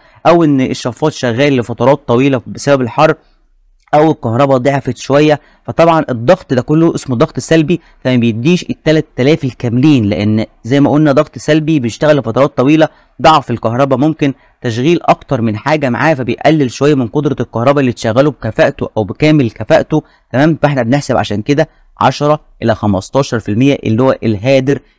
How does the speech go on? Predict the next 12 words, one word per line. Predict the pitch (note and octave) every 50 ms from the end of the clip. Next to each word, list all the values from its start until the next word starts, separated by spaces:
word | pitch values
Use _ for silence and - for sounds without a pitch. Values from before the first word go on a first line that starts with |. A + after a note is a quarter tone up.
| _ -
اللي | A2 G#2+ A2
هو | B2+ C#3 C#3+ C3
مش | B2 A#2 - -
هيديك | A2 G#2 F#2+ G2+ A#2+ C#3+ - - -
الكفاءه | A#2+ A2+ - - D3+ - - D#3 - -
اللي | C3+ B2 A#2
مكتوبه | A2 G#2 - - - D3+ D3 D3+
او | - - B2 A#2 B2
اللي | A#2+ A#2+
المفروض | A#2 A#2+ A2 - D3+ E3 D#3+ - -
تخرج | C#3+ - - B2+ A#2+ G2+
من | G#2+ B2 C3+ C3+